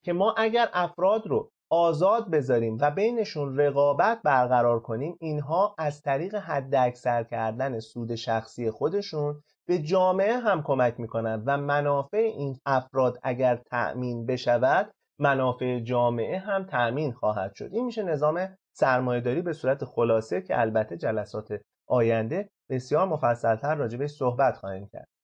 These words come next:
این نظام سرمایه‌داری تکیه داره بر همسویی منافع شخص و جامعه. میگه اگر منافع شخص تأمین بشه منافع جامعه هم تأمین خواهد شد و سازوکارش برای رسیدن به تعادل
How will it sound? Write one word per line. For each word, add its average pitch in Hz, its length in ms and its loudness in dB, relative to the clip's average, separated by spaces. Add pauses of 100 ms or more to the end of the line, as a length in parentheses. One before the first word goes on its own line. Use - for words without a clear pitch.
(200)
این 269 300 -2 (140)
نظام 226 560 2
سرمایه‌داری 208 880 2
تکیه 196 480 -2
داره 214 240 2
بر 180 260 2
همسویی 151 840 -2
منافع 143 580 -2
شخص 165 560 -2
و 131 140 4
جامعه. 104 580 -2 (440)
میگه 180 480 2 (280)
اگر 156 400 4
منافع 151 560 2
شخص 139 420 0
تأمین 131 400 2
بشه 131 200 -4
منافع 147 420 0
جامعه 131 460 -2
هم 175 300 -4 (240)
تأمین 151 360 2
خواهد 101 340 2
شد - 260 -12 (380)
و 214 240 2 (240)
سازوکارش 220 760 2
برای 190 320 4
رسیدن 180 580 -2
به 220 80 4
تعادل 156 720 2